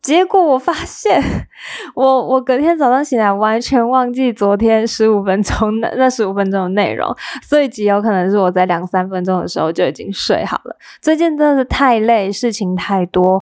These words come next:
所以呢，我的睡眠品质变得非常好，然后一觉到天亮，<laughs> 这种感觉很棒，而且真的早睡早起还不错。我自己是喜欢早睡早起的，我不喜欢晚睡，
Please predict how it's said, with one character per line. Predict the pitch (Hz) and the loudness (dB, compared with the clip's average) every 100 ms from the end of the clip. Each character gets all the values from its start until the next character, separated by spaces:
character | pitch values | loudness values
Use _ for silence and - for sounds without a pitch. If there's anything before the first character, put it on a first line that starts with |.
| _ | _
所 | - - 214 | -10 0 2
以 | 226 | 2
呢， | 214 196 | 2 2
我 | 185 | 2
的 | 185 | 0
睡 | - 220 | 0 0
眠 | 190 185 | 0 0
品 | 185 | -2
质 | 143 98 | -4 -4
变 | 220 214 | -2 0
得 | 160 | -2
非 | - 277 285 285 | -2 0 0 0
常 | 269 196 170 | -2 -2 -2
好， | 202 214 - | -4 -4 -2
然 | 185 | -4
后 | - | -2
一 | 220 | -6
觉 | - - 233 196 | -6 0 0 2
到 | 220 196 | 2 2
天 | 220 202 185 | 2 0 0
亮， | 202 202 220 - - | 0 0 0 -4 -12
<laughs> | _ _ _ | _ _ _
这 | 302 | -2
种 | 294 262 | -2 0
感 | 208 | -2
觉 | 185 170 | 0 -2
很 | 202 180 180 - | -4 -6 -10 -6
棒， | 196 - | -4 -4
而 | - 269 | -6 -6
且 | 277 254 226 208 - _ - - - | -2 -2 0 -2 -8 _ -20 -14 -2
真 | 269 285 | -2 0
的 | 277 233 196 | 0 0 0
早 | 208 196 202 | -2 -2 0
睡 | 247 | 0
早 | 240 196 | 2 0
起 | 190 190 | -2 -6
还 | 190 - | -4 -6
不 | - | -8
错。 | - - 226 - _ | -14 -6 -4 -6 _
我 | - 214 | -4 -2
自 | 254 | 0
己 | 262 240 202 | 0 0 0
是 | 226 220 | 2 0
喜 | 214 208 185 | 0 -2 0
欢 | 190 190 196 | 0 -2 -2
早 | 165 - | -4 -2
睡 | 214 196 | -2 -2
早 | - 107 | -4 -6
起 | - - | -8 -8
的， | - | -2
我 | 208 | 0
不 | 240 | 0
喜 | 262 185 | 0 -2
欢 | 185 180 180 | -2 -4 -2
晚 | 180 - | -2 -4
睡， | 196 - 214 - | -6 -2 -2 -4